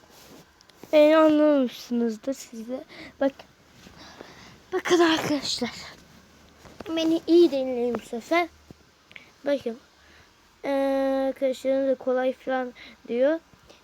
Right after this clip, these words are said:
Heh. Burada Nus Brawl hileli diyor. Bir daha göstereceğim.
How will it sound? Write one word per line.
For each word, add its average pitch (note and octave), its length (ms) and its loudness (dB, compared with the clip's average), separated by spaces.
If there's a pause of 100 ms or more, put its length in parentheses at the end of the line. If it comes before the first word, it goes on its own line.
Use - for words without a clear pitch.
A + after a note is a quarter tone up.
Heh. D4 200 -4 (500)
Burada D#4+ 280 0
Nus E4 300 -2
Brawl D#4 380 2
hileli C4 460 -6
diyor. A3 160 -6 (240)
Bir B3+ 180 -12
daha A3 160 -2
göstereceğim. A3 680 -12